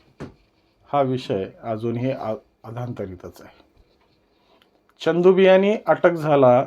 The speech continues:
आणि त्याने स्वतःहून सरेंडर केलं, त्यामुळं अजूनही खूप लोक समजतायत की चंदू बियाणी आल्यामुळं, चंदू बियाणीच्या माध्यमातून आता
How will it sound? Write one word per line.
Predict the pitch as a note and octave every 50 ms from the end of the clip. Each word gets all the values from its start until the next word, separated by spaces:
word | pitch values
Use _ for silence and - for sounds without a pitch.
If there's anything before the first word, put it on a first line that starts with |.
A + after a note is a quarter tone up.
| - -
आणि | B2+ B2+ C3+ B2
त्याने | B2 - B2+ C3+ B2
स्वतःहून | B2 C3+ A#2+ A#2+ - C#3 B2+ C3+ D3+ D3+ D#3 D3+
सरेंडर | D3 - C#3+ B2+ B2+ B2+ B2+ B2+ B2 A#2
केलं, | A#2+ B2+ - B2 G#2 G2 F2 - - _ _ _ _ _ _ _ _ _ _ _ _ _ _ _ _ _ _ _ _
त्यामुळं | - C3+ C#3 D#3 C#3+ A#2+ G#2+ - - - _ _ _
अजूनही | A#2 B2+ A#2+ C3+ C#3+ E3 F3
खूप | E3 - - - F3 F3 - D3
लोक | D3 C3+ C3+ D3
समजतायत | C3+ - C#3 C3 C3 B2+ B2 - - B2+ A#2+ A#2+ -
की | - B2+
चंदू | C3 - B2 C3 B2+ C3+ C3+
बियाणी | B2+ B2 A#2+ A#2 A#2+ B2+
आल्यामुळं, | A2+ - - A2+ C3 C3 B2+ B2 G#2+ F#2 E2+ E2+ D#2+ - _ _ _ _ _ -
चंदू | A2+ G#2+ A2+ A#2 A#2+
बियाणीच्या | A2+ A#2 A2+ A2+ A2 A2 G#2 - A#2+ G2+
माध्यमातून | G#2+ G#2 G2 G2 A2 G#2 G#2 G#2 G2 - A#2+ B2+ B2+ - _ - - - _ _ _
आता | A2+ G#2+ - - A#2+ G#2 G2+ G#2